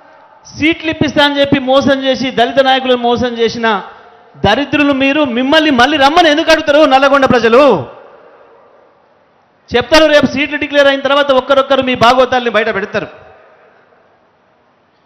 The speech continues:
నాగార్జున సాగర్ పక్కనే ఉన్న మంచినీళ్ళు ఇవ్వనందుకు మీరు మమ్మల్ని రమ్మంటున్నారా? మీ పిల్లం హుజూర్ నగర్ నియోజకవర్గానికి కాలువ ఉన్నా, వరుసగా ఏడు సంవత్సరాలు పద్నాలుగు పంటలు నీళ్ళు ఇవ్వకపోతే,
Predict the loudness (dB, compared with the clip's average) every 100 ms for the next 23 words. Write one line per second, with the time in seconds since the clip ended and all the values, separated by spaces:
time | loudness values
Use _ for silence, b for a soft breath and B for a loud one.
0 | _ _ _ _ 0 2 2 0 0 0
1 | 0 2 0 0 0 0 0 -2 -2 -4
2 | -6 -6 -4 -2 -2 -2 -4 -6 -6 -6
3 | -6 -6 -6 -8 -8 -10 -10 -10 -10 -12
4 | -16 _ _ _ _ _ _ _ _ _
5 | _ _ _ _ _ _ _ _ _ _
6 | _ _ _ _ _ _ _ _ _ _
7 | _ -8 -4 -2 0 0 0 0 -2 -2
8 | -2 -4 -4 -6 -4 -2 0 0 0 -4
9 | -4 -4 -10 -20 -20 _ _ _ _ _
10 | _ _ _ _ _ -8 -6 -2 -2 0
11 | 2 2 0 -2 -4 -4 -2 -2 0 -4
12 | -2 -4 -2 -2 0 -2 -4 -6 -4 -4
13 | -4 -6 -2 -2 -2 -6